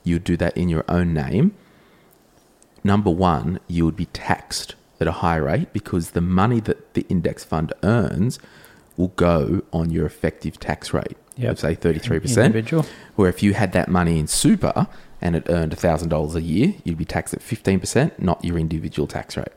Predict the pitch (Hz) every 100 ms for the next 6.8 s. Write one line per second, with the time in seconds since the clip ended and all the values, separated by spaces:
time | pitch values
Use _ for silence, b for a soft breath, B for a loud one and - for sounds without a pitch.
0 | - B B B B B - 104 - 117
1 | - - 120 147 143 - - 110 107 82
2 | 87 117 - 101 - - 117 113 87 -
3 | 123 131 127 120 120 - _ - 90 90
4 | 87 90 90 - - - 104 107 135 147
5 | 113 101 92 95 - - b b b b
6 | b _ _ _ _ 90 80 78